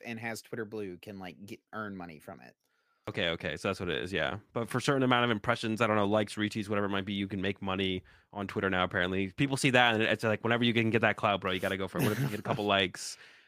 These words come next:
Speaker 2: Um, you gotta go for it. Um, but
Speaker 1: Please, sir, just a smidge of clout. <laughs>
Speaker 2: Yeah, it just feels like a weird, I don't know, to me, it just feels weird. It's like, what they're saying is not wrong.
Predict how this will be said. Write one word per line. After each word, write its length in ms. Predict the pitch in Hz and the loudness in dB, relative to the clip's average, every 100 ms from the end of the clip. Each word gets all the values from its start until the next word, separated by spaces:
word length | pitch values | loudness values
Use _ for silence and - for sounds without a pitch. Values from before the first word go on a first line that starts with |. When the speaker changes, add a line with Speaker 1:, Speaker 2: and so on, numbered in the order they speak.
| _ | _
Speaker 2:
Um, 220 | 90 87 | -4 -2
you 100 | 92 | 0
gotta 200 | 95 95 | 4 4
go 160 | 92 95 | 4 0
for 240 | 90 87 | 0 -2
it. 160 | 87 - | -2 0
Um, 380 | 107 107 104 101 | 2 4 2 2
but 280 | 110 104 87 | 2 2 0
Speaker 1:
Please, 100 | - | -2
sir, 300 | - 123 127 | -2 -2 -4
just 280 | 156 - 131 | -6 -6 -4
a 20 | |
smidge 480 | - - 147 135 131 | -4 -4 -4 -4 -4
of 120 | - | -6
clout. 260 | - 135 - - - | -6 -6 -6 -14 -18
<laughs> 280 | - - - - | -10 -10 -6 -2
Speaker 2:
Yeah, 120 | 151 | 0
it 40 | 185 | 0
just 140 | 196 | 2
feels 180 | 220 220 | 2 2
like 120 | 220 | 4
a 80 | 135 | 4
weird, 600 | 101 117 135 151 151 - - | 4 4 4 4 2 -2 -6
I 120 | 139 | -6
don't 220 | - - | -4 -6
know, 60 | 113 | -2
to 140 | 175 | 0
me, 120 | 196 | 2
it 80 | 240 | 4
just 140 | 185 180 | 2 2
feels 240 | 143 107 | 0 2
weird. 180 | 110 90 | 2 4
It's 100 | - | 4
like, 160 | 156 - - - | 2 0 -16 -10
what 120 | 208 | -4
they're 80 | 202 | 2
saying 220 | 214 165 | 2 2
is 100 | 95 | 2
not 300 | 113 120 - _ _ _ _ 107 | 4 4 0 _ _ _ _ -6
wrong. 480 | 107 95 78 76 | 0 2 2 -2